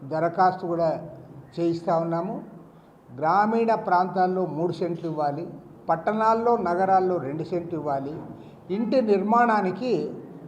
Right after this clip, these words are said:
ఐదు లక్షల రూపాయలు ఇవ్వాలని కోరుతా ఉన్నాం. నిన్న కూడా మన ఆర్థిక మంత్రి పయ్యావుల కేశవ్ గారు, "ఈ ఐదేళ్ల కాలంలో అందరికీ ఇల్లు కట్టిస్తాం, ఇల్లు లేదనేవాడు లేకుండా ఉంటారు" అని చెప్పాడు. ఇరవై ఐదు లక్షల ఇండ్లు కట్టిస్తామని చెప్పాడు.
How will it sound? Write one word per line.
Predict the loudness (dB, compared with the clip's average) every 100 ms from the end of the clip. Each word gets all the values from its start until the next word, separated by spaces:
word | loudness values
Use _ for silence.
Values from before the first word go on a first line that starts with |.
| 4
ఐదు | 6 6 4
లక్షల | 4 2 2 2
రూపాయలు | 2 2 0 0
ఇవ్వాలని | -2 -4 -6 -6
కోరుతా | -8 -8 -12
ఉన్నాం. | -16 -18 -20 -20 -20 -20 -20 -20 -20 -16 -6
నిన్న | 2 4
కూడా | 6 6
మన | 4 4
ఆర్థిక | 4 2 2 0
మంత్రి | 0 -2
పయ్యావుల | 0 2 4 2 2
కేశవ్ | -2 -4 -2 -2 0
గారు, | 0 0 -2 -4 -10 -14 -2
"ఈ | 2
ఐదేళ్ల | 4 6 6 6
కాలంలో | 6 6 6 4 2
అందరికీ | 2 2 4 4 2
ఇల్లు | 2 2
కట్టిస్తాం, | 2 0 -2 0 0
ఇల్లు | 0 0
లేదనేవాడు | 0 0 2 0 0 0 2
లేకుండా | 0 0 -2 -2
ఉంటారు" | -2 -2 -2 -4 -4
అని | -8
చెప్పాడు. | -8 -8 -8 -10 -14 -18 -20 -10
ఇరవై | 0 4 6
ఐదు | 6 6 6
లక్షల | 4 2 2
ఇండ్లు | 2 2 2
కట్టిస్తామని | 0 -2 -4 -4 -4 -6
చెప్పాడు. | -8 -6 -6 -6